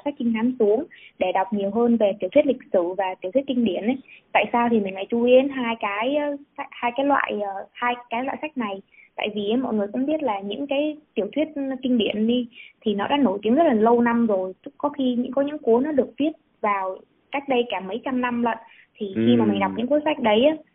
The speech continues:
Speaker 1: ừ, khi mình đọc cuốn sách đấy thì mình sẽ hiểu được, mình sẽ hiểu được một phần về cái cuộc sống của người ta, về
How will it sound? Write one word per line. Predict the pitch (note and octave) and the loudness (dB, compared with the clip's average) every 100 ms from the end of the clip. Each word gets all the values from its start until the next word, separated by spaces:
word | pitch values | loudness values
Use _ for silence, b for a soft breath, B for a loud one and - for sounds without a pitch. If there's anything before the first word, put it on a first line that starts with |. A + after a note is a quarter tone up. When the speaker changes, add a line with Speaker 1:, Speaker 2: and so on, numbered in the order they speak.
| _ _ | _ _
Speaker 1:
ừ, | - A3+ G#3+ G#3+ _ _ - A3+ | 0 2 2 -4 _ _ -18 -4
khi | B3+ | 2
mình | A#3 | 2
đọc | G3+ G#3+ | 2 -4
cuốn | C4 | -2
sách | C#4+ | -2
đấy | B3 A#3 | 0 -2
thì | D4 | 2
mình | A3 G#3 | 0 0
sẽ | C#4 | -2
hiểu | A#3+ G3 G3+ | 0 0 4
được, | G#3 G3 - - | 2 2 -2 -6
mình | G#3+ G#3+ | -4 0
sẽ | |
hiểu | C#4+ G3 | 2 2
được | F#3+ F3+ | 0 -2
một | G#3 G3 - | -2 -2 2
phần | G#3 G3 - | 0 0 -8
về | G3 | -4
cái | C4+ - | -4 -4
cuộc | G#3+ - | -8 -4
sống | G#3+ | -4
của | C#4 | -2
người | G#3+ G3 | -4 -2
ta, | A#3 A#3 A3 - b b _ | -2 -2 -4 -10 b b _
về | G#3+ G#3 | 0 0